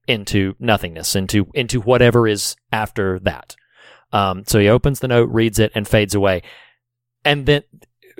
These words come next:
cut to black. Credits begin to roll. Like that, that is the ending of the film. And it lingered with me so long.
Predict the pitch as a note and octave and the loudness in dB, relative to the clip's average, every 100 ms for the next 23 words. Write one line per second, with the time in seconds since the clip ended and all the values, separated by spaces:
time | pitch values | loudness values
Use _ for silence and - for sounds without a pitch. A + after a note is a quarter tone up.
0 | D3 - D3 C3 B2 F2 - _ _ - | -2 -2 0 0 0 0 -6 _ _ 0
1 | A#2+ G2+ A2 F#2+ F2 E2 - _ A2+ A2 | 0 0 -4 -4 -8 -14 -16 _ -2 0
2 | G#2+ C3+ C3 G#2+ B2 B2+ C#3+ C#3 B2+ A#2+ | 0 0 -2 -2 0 0 -2 2 2 0
3 | A#2 - - _ _ _ _ G#2 A#2+ A#2+ | -6 -12 -12 _ _ _ _ 0 2 2
4 | B2+ A#2 G#2 G2+ C3 A#2+ A#2 A#2 A2+ A2+ | -2 -8 -8 -6 -4 -4 -6 -8 -6 -6
5 | C#3 D3 C3 A2 G2 G2 F#2+ G2+ F#2 F2 | -4 -4 -4 -4 -6 -12 -12 -12 -14 -8
6 | - - - C#3 C#3 B2 G#2+ G2+ D#2+ | -6 -2 2 2 2 -2 -6 -8 -12